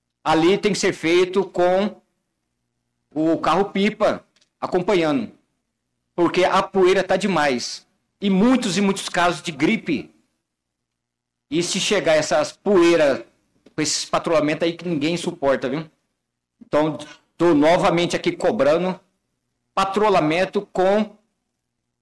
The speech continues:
o carro-pipa ao lado. Inclusive, agora nós temos só duas equipes fazendo pontes e bueiros. Só a turma do Adésio e do Fernando. Agora que é época de fazer o serviço, que agora é o verão,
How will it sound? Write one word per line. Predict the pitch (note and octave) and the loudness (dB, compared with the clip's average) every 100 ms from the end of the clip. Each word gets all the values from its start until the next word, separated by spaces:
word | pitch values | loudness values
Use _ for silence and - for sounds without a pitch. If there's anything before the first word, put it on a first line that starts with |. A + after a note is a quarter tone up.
| - | -8
o | C#3+ | -4
carro-pipa | F3 F3 F#3 F#3 F#3 F#3 G3 - _ _ | 0 0 0 0 -2 0 -2 -4 _ _
ao | - D#3+ | -2 0
lado. | D#3 C3+ G2 - - _ _ _ _ _ _ _ _ _ _ _ _ _ _ - | 2 0 -2 -10 -20 _ _ _ _ _ _ _ _ _ _ _ _ _ _ -6
Inclusive, | A3+ G3+ - E3+ G#3+ G3 | 0 0 0 0 0 0
agora | F#3+ D#3+ F3+ F#3 | 0 4 4 4
nós | F#3 - | 2 0
temos | F3 F#3+ E3+ | 0 0 0
só | - - G#3+ | -4 0 2
duas | G#3 F3+ | 2 2
equipes | F3+ F3+ E3+ | 0 -2 -2
fazendo | E3+ D3+ D#3+ | 0 0 -2
pontes | - E3+ E3 - | 0 -2 -2 -2
e | |
bueiros. | D#3+ C#3+ C3+ C#3 A#2 - _ _ | -2 2 2 2 -2 -6 _ _
Só | _ - D#3 D#3 | _ -2 2 2
a | C#3+ | 2
turma | C3+ D3+ C#3 | 0 0 2
do | |
Adésio | C#3 A2+ C#3+ D3+ | 0 2 0 0
e | D#3+ | -4
do | D#3 | -2
Fernando. | E3+ C3 A#2+ A2 - _ _ _ _ - | 0 0 -2 -6 -14 _ _ _ _ -4
Agora | E3+ D#3 A3 - | 0 2 4 2
que | G#3 | 2
é | D#3+ F3+ | 4 4
época | F#3 - | 2 0
de | D#3 | -2
fazer | D#3+ E3 D#3 | 0 0 2
o | D#3+ | 0
serviço, | F3+ C#3+ B2 F3 - | 2 2 2 2 0
que | D#3 | -2
agora | C3+ D#3 | 2 2
é | |
o | C#3+ | 2
verão, | C#3+ C#3 D3+ | 2 2 0